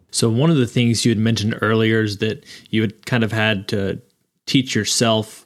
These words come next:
how to write code, and you ended up having to redo that. I'm gonna ask this question not to,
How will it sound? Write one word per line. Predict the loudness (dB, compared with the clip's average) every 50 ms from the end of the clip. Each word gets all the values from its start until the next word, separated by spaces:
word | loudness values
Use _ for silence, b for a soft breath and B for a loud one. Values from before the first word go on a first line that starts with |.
| _ -12
how | -6 -2 0
to | 0 2
write | 2 2 2 0 -2 -4 -8 _ _ -10
code, | -2 0 2 4 4 4 2 0 -2 B B B B B B B
and | -6 -4 -2 -2 0 0 -2 -2 -4 -4 -8 -14 _ _
you | -10 -4 -2 0
ended | 0 2 0
up | 0 -2 -2
having | -2 -2 -2 -2 -2
to | -2 -2
redo | -2 0 0 0 0 0 0 -2 0
that. | 0 0 -2 -2 -4 -8
I'm | _ _ -20 -20 -20 -18 _ -4 -2
gonna | 0 2 2
ask | 2 2 0 0
this | 0 -2
question | -2 -2 -2 -2 0 0 -2 -2 -2 -2 0
not | 0 0 -2 -2 -2
to, | -4 -4